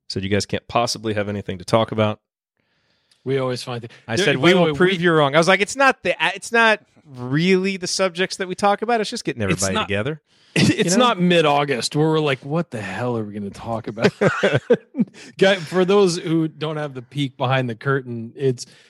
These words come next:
Speaker 2: there are some A C radio shows in the late summer where we're just like, I mean, what do we
Speaker 1: <laughs>
Speaker 2: have? 'Cause we've done a lot of shows <laughs> over the years where we've covered, like, the, "Okay, we have nothing to talk about. Let's do our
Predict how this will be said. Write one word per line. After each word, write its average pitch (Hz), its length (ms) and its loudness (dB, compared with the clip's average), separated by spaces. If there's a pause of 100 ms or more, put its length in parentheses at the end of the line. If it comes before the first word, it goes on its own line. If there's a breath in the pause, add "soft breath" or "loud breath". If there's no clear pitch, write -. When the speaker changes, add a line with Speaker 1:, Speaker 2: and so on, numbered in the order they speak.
Speaker 2:
there 175 260 6
are 180 40 4
some 147 340 -2
A 147 160 0
C 135 220 0
radio 127 460 0
shows 110 680 -4 (300)
in 139 340 2
the 131 100 2
late 131 320 2
summer 120 640 -2 (600)
where 139 160 4
we're 151 200 4
just 135 340 0
like, 113 520 -6 (560)
I 139 160 0
mean, 131 640 0
what 123 420 -2
do 139 120 4
we 123 160 4
Speaker 1:
<laughs> - 0 -
Speaker 2:
have? 98 760 -4 (300)
'Cause 156 160 4
we've 170 320 4
done 170 280 4
a 175 80 4
lot 135 380 2
of 151 120 2
shows 139 420 2
<laughs> - 0 -
over 180 220 2
the 170 100 0
years 160 340 0
where 147 120 0
we've 143 200 -4
covered, 147 380 -2
like, 139 240 -2
the, 120 320 -2 (340)
"Okay, 180 220 4
we 160 140 4
have 151 100 0
nothing 165 260 0
to 147 60 0
talk 143 280 0
about. 180 220 0
Let's 190 240 0
do 170 200 0
our 131 360 0